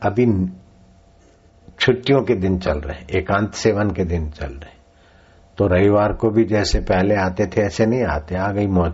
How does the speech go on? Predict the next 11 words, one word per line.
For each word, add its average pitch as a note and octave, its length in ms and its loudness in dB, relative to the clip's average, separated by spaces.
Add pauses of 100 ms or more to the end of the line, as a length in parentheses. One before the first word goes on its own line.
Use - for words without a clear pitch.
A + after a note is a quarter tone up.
तो G#2+ 80 -6
आ G2 180 -2
गए D#2 160 -2
थोड़ी D2+ 280 -10
देर, F#2+ 160 -10 (880)
तो F2 80 -8
देख G#2+ 280 0
रहे A2+ 120 2
हो G#2+ 60 2
आप F#2 240 -4
लोग। D#2 260 -12